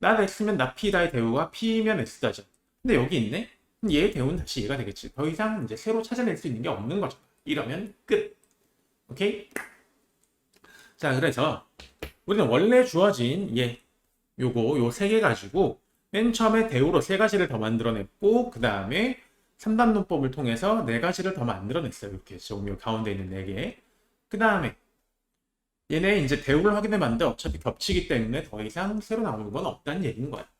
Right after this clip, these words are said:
이런 식으로 우리 삼 단노법 같은 경우 원래 주어진 명제들을 이용해서 얘네가 대우나 삼 단노법, 그러니까 연결을 통해 가지고 새로운 명제를 만들어내는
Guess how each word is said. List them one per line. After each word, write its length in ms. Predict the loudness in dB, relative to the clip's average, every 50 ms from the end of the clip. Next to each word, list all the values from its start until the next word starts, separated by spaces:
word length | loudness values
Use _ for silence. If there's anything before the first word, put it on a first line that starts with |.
| _ _ _ _ _ _ _ _ _
이런 300 | 2 4 4 4 0 -2
식으로 540 | -4 -4 -4 -2 2 2 2 2 0 -4 -14 _ _ _
우리 140 | -8 -8 -8
삼 200 | -6 -6 -6 -4
단노법 440 | -2 -2 -2 -2 -4 -4 -6 -6 -4
같은 240 | -6 -6 -6 -4 -4
경우 280 | -4 -4 -4 -8 -6 -4
원래 240 | -2 0 0 -2
주어진 460 | -4 -4 -4 -2 -2 -2 -2 -2 -4 -2
명제들을 680 | -2 -4 -4 -2 0 0 0 0 0 -2 -2 -2 -4 -6
이용해서 800 | -6 -6 -6 -6 -8 -10 -6 0 2 4 4 4 0 -4 -12 _ _ _ _ _ _ _ _ _ _ _ _ _ _ _ _ _ _ _ _ _ _ _ _ _ _ _ _ -4
얘네가 520 | -2 -2 0 2 2 2 0 0 -4 -2
대우나 680 | 2 4 4 4 4 4 2 2 0 -2 -4 -6 -10 _ _ _ _ _ _ _ _ _ _ _ _ _
삼 120 | -6 -4 -2
단노법, 280 | -2 -2 -2 -4 -6 -10 _ _ _
그러니까 220 | -8 -8 -6 -4 0
연결을 960 | 2 2 2 4 2 2 0 0 -2 -8 _ _ _ _ -6 -4 -4 -4 -6
통해 200 | -6 -6 -4 -2
가지고 400 | -4 -4 -6 -8 -12 -14 -14 -16 _ _ _ _ _ _ _ _ _ _ _ _ _ _ _ _
새로운 300 | -4 -2 0 2 2 0
명제를 400 | 0 -2 -2 -2 -2 -2 -2 -2
만들어내는 800 | -4 -4 -4 -4 -4 -4 -4 -4 -6 -6 -6 -8 -10 -12 -18